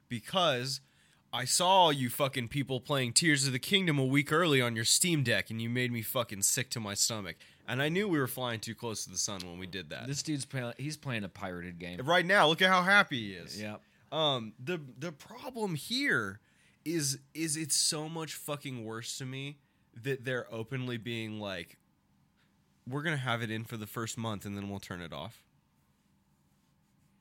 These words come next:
Speaker 1: Launch window.
Speaker 2: Yeah.
Speaker 1: This is, no, it'll be fine after
Speaker 2: You'll
Speaker 1: a
Speaker 2: get,
Speaker 1: month.
Speaker 2: you'll get it.
Speaker 1: Yeah, yeah. But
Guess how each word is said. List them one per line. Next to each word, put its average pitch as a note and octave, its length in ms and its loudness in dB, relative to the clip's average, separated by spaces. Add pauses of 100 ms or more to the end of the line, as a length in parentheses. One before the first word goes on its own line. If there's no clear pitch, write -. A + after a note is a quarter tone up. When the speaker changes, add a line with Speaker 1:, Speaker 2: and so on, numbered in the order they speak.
(440)
Speaker 1:
Launch D3 360 0
window. F#2 420 -4
Speaker 2:
Yeah. C3 280 -2 (260)
Speaker 1:
This E3 220 4
is, D#3 180 0 (160)
no, G3+ 340 2 (600)
it'll G#3+ 140 -4
be E3+ 100 -6
fine C3 440 0 (100)
after F#3+ 180 0
Speaker 2:
You'll C#3 80 0
Speaker 1:
a C3 40 2
Speaker 2:
get, C3 60 0
Speaker 1:
month. C3+ 360 2
Speaker 2:
you'll G#3+ 200 -6
get A#2 260 0
it. G#2+ 200 -4
Speaker 1:
Yeah, F3+ 360 2 (200)
yeah. G#3+ 520 -4 (260)
But F#3+ 200 -2